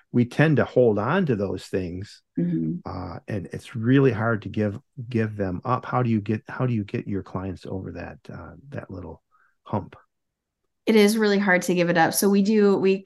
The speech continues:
Speaker 2: uh, create S O Ps and we create a process for them, uh, reviewing what the person is doing without emotion. And so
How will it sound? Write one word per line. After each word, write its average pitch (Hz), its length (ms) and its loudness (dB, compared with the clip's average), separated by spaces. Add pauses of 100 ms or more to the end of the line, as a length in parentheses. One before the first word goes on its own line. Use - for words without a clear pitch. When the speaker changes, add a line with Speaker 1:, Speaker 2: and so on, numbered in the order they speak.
(100)
Speaker 2:
uh, 180 260 2
create 208 280 0
S 196 160 -2
O 220 80 2
Ps 180 400 2
and 180 140 2
we 175 80 2
create 208 240 0
a 190 60 0
process 175 500 0
for 190 120 0
them, 170 440 2 (320)
uh, 170 320 4
reviewing 190 580 2
what 160 100 -4
the 170 60 -6
person 175 320 -2
is 170 220 2
doing 208 440 2
without 175 360 2
emotion. 160 560 -2
And 180 180 -2
so 175 400 4